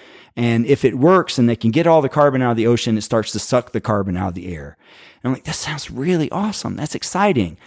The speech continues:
I'm glad that you can do that." But in the end, we can come up with technological fixes like that all day long. But if it doesn't change our everyday lived reality and the way that human beings interact with our ecosystem,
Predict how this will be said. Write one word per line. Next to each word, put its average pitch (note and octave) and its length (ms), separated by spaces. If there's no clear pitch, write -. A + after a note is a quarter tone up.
I'm F3 180
glad F#3 280
that F#3+ 80
you D3+ 100
can D#3 160
do G3 160
that." F#2+ 280
But B2 140
in E3+ 160
the D3+ 220
end, C3 220
we D3 100
can D3+ 220
come D3 220
up - 120
with A#2+ 100
technological B2 720
fixes - 420
like A2 160
that A#2 160
all A2+ 220
day A2+ 140
long. A2+ 540
But A2 140
if G#2+ 100
it G#2+ 80
doesn't C#3 300
change B2 340
our A2 200
everyday A2 480
lived G#2 240
reality G2 640
and A#2 160
the G2+ 80
way B2+ 220
that A2+ 320
human C3 240
beings A#2 400
interact A2 440
with G2+ 140
our G#2+ 140
ecosystem, G#2+ 720